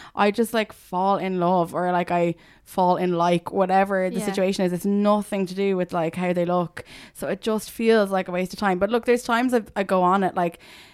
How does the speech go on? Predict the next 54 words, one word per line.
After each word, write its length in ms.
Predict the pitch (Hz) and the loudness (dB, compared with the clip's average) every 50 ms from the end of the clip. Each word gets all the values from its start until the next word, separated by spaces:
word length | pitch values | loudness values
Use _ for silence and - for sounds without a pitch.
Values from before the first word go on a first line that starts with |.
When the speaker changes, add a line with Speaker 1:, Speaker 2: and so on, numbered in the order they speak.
| _ - | _ -4
Speaker 1:
there 100 | - 220 | 0 2
was, 160 | 208 202 226 - | 2 4 2 4
I 80 | 202 214 | 0 2
did 180 | 196 226 233 | 4 2 2
do 180 | 220 247 254 247 | 2 0 0 0
one 300 | 220 196 196 196 202 208 | 0 2 2 2 2 2
date 300 | 208 190 180 175 - - | 2 0 -2 -2 -4 2
<clears throat> 40 | - | 4
with 380 | 269 254 220 202 - 202 196 | 6 6 6 4 0 -4 -4
a 60 | 208 185 | -2 -2
guy 220 | 196 185 185 185 | 0 2 2 2
and 140 | 180 180 190 | 2 2 0
he 120 | 196 196 | 0 -2
was, 100 | 190 190 | -2 -4
like, 140 | 202 190 190 | -4 -4 -2
a 20 | |
lawyer 300 | 190 190 185 185 185 185 180 | 0 0 2 2 2 2 0
and 100 | 160 185 | -2 -4
he 60 | 180 | -6
didn't 280 | 175 185 185 185 196 196 | -6 -6 -6 -6 -6 -6
have 220 | 190 185 180 170 | -4 -4 -4 -4
any 200 | - 185 185 185 | -4 -4 -4 -4
social 340 | 175 - 180 180 175 - 185 | -4 -4 -6 -6 -4 -6 -6
media. 300 | 185 190 190 180 185 160 | -6 -6 -6 -6 -6 -6
And 120 | 151 185 | -4 -4
I 80 | 185 185 | -4 -4
was 140 | 190 190 202 | -6 -6 -4
like, 320 | 185 175 175 170 - - _ - | -4 -4 -4 -6 -10 -20 _ -14
"Oh, 300 | 233 240 254 214 151 101 | -10 -8 -6 -6 -6 -8
this 160 | - 180 190 | -10 -12 -12
is 100 | 185 185 | -10 -8
interesting. 460 | 156 151 - 156 143 - 143 143 160 | -8 -8 -8 -10 -12 -10 -6 -6 -4
I've 80 | 175 175 | -4 -4
never 140 | 170 165 165 | -2 -2 -2
Speaker 2:
Yeah. 40 | 185 | -2
Speaker 1:
done 100 | 196 190 | -2 0
this 160 | 185 196 190 | -2 -2 -2
before. 320 | - 170 - - 165 156 160 | -4 -8 -6 -4 -4 -2 -2
Let's 140 | 170 233 | -2 -2
Speaker 2:
Yeah. 60 | 220 190 | -4 -4
Speaker 1:
see." 260 | 170 170 185 214 - - - - - - - - - - - | -4 -2 -2 -4 -6 -10 -20 -20 -20 -20 -20 -20 -20 -16 -8
And 140 | - 202 208 | -6 -4 -2
he 80 | 214 202 | -2 -2
was 120 | 190 190 | -2 -2
really 220 | 190 196 190 202 | -2 0 0 2
nice. 320 | 196 196 190 185 185 180 - | 2 2 2 2 2 0 -4
We 60 | 190 | -6
spent, 180 | 180 214 185 170 | -6 -4 -6 -6
like, 100 | 190 - | -6 -6
five 280 | - - 190 190 190 | -2 0 0 0 0
or 40 | 196 | -2
six 220 | 185 - 196 - | -4 -6 -6 -4
hours 220 | 196 185 185 196 - | -2 0 0 0 0
together. 240 | - 220 226 240 | 0 0 0 0